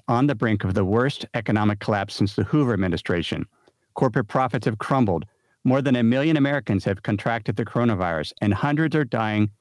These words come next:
each day. There is no turnaround in sight, yet stocks keep climbing. Even as twenty point five million people lost their jobs in April, the S and P five hundred stock index logged its best month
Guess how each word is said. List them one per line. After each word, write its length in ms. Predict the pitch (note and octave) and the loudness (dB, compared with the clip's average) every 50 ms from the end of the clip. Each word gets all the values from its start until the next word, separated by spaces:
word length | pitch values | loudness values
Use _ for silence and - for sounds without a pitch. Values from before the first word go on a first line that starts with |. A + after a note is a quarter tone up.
| _ _ _ _ _ _ | _ _ _ _ _ _
each 300 | - G#2+ G#2 G2 - - | 0 0 0 -2 -4 -4
day. 280 | - G2+ F2+ D#2+ C#2+ - - _ _ _ _ _ _ _ _ | -2 -2 -2 -2 -4 -6 -10 _ _ _ _ _ _ _ _
There 160 | - B2+ A#2+ A#2 | 0 2 2 2
is 140 | A2 G#2 | 4 4
no 220 | B2+ B2+ C3+ D#3 D#3+ | 2 4 4 2 0
turnaround 500 | - - C#3 B2 B2 A#2 G#2+ G#2+ G#2 G2+ | 0 0 2 2 4 2 2 2 2 2
in 100 | G2 F#2 | 0 0
sight, 460 | - - - G2+ E2 D#2+ - - - _ _ _ _ _ _ _ _ _ _ | 0 -2 -2 -2 -2 -4 -8 -10 -16 _ _ _ _ _ _ _ _ _ _
yet 160 | - A#2 G#2+ | 0 0 0
stocks 380 | - - - C3 B2 B2+ - - | -2 -2 0 0 0 0 -2 0
keep 240 | - - B2 - - | 2 2 2 2 0
climbing. 460 | - C#3 C#3 D#3 E3 - - - - _ _ _ _ _ _ _ _ _ - | -2 -2 0 0 -2 -2 -4 -6 -10 _ _ _ _ _ _ _ _ _ 0
Even 300 | D3+ D#3 E3+ F3 F#3+ D#3+ | 0 2 2 2 2 2
as 120 | C#3 B2+ - | 0 0 -2
twenty 280 | - - D3 C#3+ C#3+ | -2 0 0 0 0
point 200 | A2 - C3+ B2 | 0 0 0 0
five 240 | - - C3+ B2 A#2 | 0 0 -2 0 2
million 280 | A#2 A#2+ B2 B2+ B2+ G#2+ | 2 2 2 0 0 0
people 240 | B2 A2+ A2 A2 | 0 0 0 0
lost 260 | G2+ G#2 G#2 A2 G2+ - | 0 0 0 0 0 -2
their 80 | A2+ | -2
jobs 400 | F#2+ - G#2+ F#2+ F2+ F2+ F2+ - | -2 0 0 0 0 -2 -2 -4
in 80 | G2+ G2 - | -4 -4 -2
April, 340 | G#2+ F#2+ F2+ - - D#2+ D#2+ | -2 -4 -2 -2 -2 -2 -2
the 180 | F2 - - | -2 -2 -2
S 140 | A#2+ A#2 - | -4 -2 -2
and 80 | C3 A2+ | -2 0
P 140 | - B2+ A2 | 0 0 0
five 180 | C3 B2 A2+ | 0 0 0
hundred 260 | - B2+ A#2 A2+ G#2+ | 0 0 0 0 -2
stock 320 | - - - B2 A#2 G#2+ - | -2 -2 0 0 0 0 2
index 320 | A2+ G2+ G2+ F#2+ - - | 2 2 2 2 0 2
logged 320 | A2+ G#2+ G#2 G#2+ A2 G#2 G#2 - | 2 4 4 4 2 0 -2 -2
its 300 | G#2 G2+ F#2+ - - - | -2 -2 -2 -2 -8 -6
best 340 | - - A#2+ C3 - - - | -2 0 0 0 0 0 0
month 240 | A#2 G#2 G#2 G2+ | 2 2 0 -2